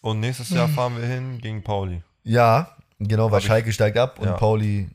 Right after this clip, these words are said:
Speaker 1: Steigt
Speaker 2: entweder
Speaker 1: auf.
Speaker 2: Pauli steigt auf oder Schalke steigt ab
Speaker 1: Na,
Speaker 2: und
Speaker 1: das
Speaker 2: Pauli
Speaker 1: Ding bei
Speaker 2: bleibt.
Speaker 1: Pauli ist leider durch,
Speaker 2: Ja,
Speaker 1: das
Speaker 2: ich
Speaker 1: wissen
Speaker 2: glaub
Speaker 1: wir auch
Speaker 2: auch.
Speaker 1: selber. Neun Punkte, das ist too
Speaker 2: Aber
Speaker 1: much.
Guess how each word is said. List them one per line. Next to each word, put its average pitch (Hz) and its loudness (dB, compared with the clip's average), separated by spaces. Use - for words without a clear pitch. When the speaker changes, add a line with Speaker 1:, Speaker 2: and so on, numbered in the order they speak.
Speaker 1:
Steigt 110 0
Speaker 2:
entweder 151 4
Speaker 1:
auf. - 0
Speaker 2:
Pauli 160 6
steigt 139 2
auf 160 4
oder 127 4
Schalke 117 0
steigt 110 -4
ab 135 -4
Speaker 1:
Na, 85 -4
Speaker 2:
und 85 -2
Speaker 1:
das 87 -2
Speaker 2:
Pauli 107 0
Speaker 1:
Ding 104 0
bei 98 2
Speaker 2:
bleibt. 110 2
Speaker 1:
Pauli 107 0
ist 95 -6
leider 95 -2
durch, 92 -4
Speaker 2:
Ja, 92 0
Speaker 1:
das 98 2
Speaker 2:
ich 98 -2
Speaker 1:
wissen 95 -6
Speaker 2:
glaub 101 0
Speaker 1:
wir 98 -2
auch 113 4
Speaker 2:
auch. - -8
Speaker 1:
selber. 92 -4
Neun 92 -4
Punkte, 101 -10
das 92 -8
ist - -20
too 104 0
Speaker 2:
Aber 143 6
Speaker 1:
much. 160 -2